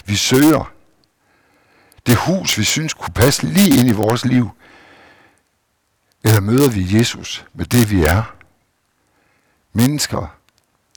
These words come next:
som lider under arvesynd, som lider under, at vores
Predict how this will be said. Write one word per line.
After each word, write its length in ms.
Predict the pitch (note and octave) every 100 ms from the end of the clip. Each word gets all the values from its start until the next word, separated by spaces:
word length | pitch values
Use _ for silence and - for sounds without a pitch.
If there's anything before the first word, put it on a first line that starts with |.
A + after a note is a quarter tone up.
| _
som 220 | - E2
lider 260 | F#2 E3+ D#3
under 260 | A2+ G2 F2
arvesynd, 640 | F2 B2 D3 - G3+ - _ _ _ _ _ _ _ - _
som 220 | - F#2+
lider 260 | A2+ E3 C#3
under, 320 | G#2+ A2 E2+ - - - -
at 340 | A2 - - -
vores 500 | G#2 G2 F2+ F2 -